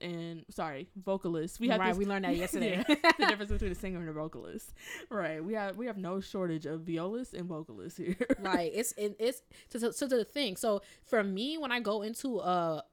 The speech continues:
Speaker 2: um, a space, a classical space, like, if I'm at an audition, I'm like, "Where the black people at? Y'all,
Speaker 1: <laughs>
Speaker 2: y'all
Speaker 1: Right.
Speaker 2: here?" Y'all like, <laughs> like, "Hey, y'all."
Speaker 1: What we doing afterwards? <laughs>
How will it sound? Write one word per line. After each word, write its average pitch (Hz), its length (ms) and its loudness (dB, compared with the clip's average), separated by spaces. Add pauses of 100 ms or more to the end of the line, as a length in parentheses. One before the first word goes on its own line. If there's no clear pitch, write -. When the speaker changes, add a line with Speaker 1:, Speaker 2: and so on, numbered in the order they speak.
(320)
Speaker 2:
um, 165 480 0
a 160 240 -2
space, 190 600 -4
a 185 80 -10
classical 190 420 -2
space, 185 600 -8
like, 165 120 -4
if 165 60 -6
I'm 175 100 -8
at 165 80 -4
an 147 120 -6
audition, 175 520 -6
I'm 180 80 -4
like, 165 280 -8
"Where - 160 -14
the - 60 -20
black - 200 -14
people - 240 -10
at? - 500 -16
Y'all, 208 200 -2 (220)
Speaker 1:
<laughs> - 200 -20
Speaker 2:
y'all 208 220 0
Speaker 1:
Right. 247 80 0
Speaker 2:
here?" 277 280 -4
Y'all 240 140 -2
like, 220 420 -4
<laughs> - 40 -6
like, 330 1400 10 (200)
"Hey, 494 180 12
y'all." 247 360 12
Speaker 1:
What 277 100 4
we 453 100 6
doing 403 180 2
afterwards? 233 540 4
<laughs> - 40 -4